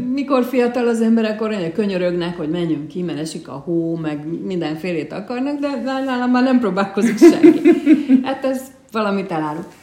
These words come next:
Speaker 1: De, ö, a-, azért, ö, hát azt ugye én nem bánom, hogy lehet jól, ö, fegyelmezetten dolgozni, és ott próbálok nagyon barátságosan viselkedni, és akkor egy, egy idő után kialakul az a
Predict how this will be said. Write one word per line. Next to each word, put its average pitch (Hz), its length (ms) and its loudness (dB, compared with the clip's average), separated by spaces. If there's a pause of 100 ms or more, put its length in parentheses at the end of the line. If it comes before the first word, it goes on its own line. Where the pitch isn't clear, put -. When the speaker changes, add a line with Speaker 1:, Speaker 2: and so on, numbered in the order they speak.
(300)
Speaker 1:
De, 214 640 0 (800)
ö, 247 60 -10 (200)
a-, 247 280 -2
azért, 240 360 -2
ö, 247 40 -2
hát 226 420 -6
azt 208 200 -4
ugye 220 260 -2
én 214 80 -4
nem 208 140 -2
bánom, 165 320 -2
hogy 165 140 -2
lehet 156 340 -4
jól, 160 260 -2
ö, 170 360 -8
fegyelmezetten 170 760 -4
dolgozni, 220 500 -2
és 202 180 -4
ott 196 160 -10 (160)
próbálok 151 460 -8
nagyon 147 280 -6
barátságosan 165 960 -10
viselkedni, 202 880 -8
és 185 80 -8
akkor 175 280 -8
egy, 170 260 -8
egy 175 120 -4
idő 160 160 -2
után 156 380 -4
kialakul 147 560 -10
az 151 160 -14
a 147 280 -10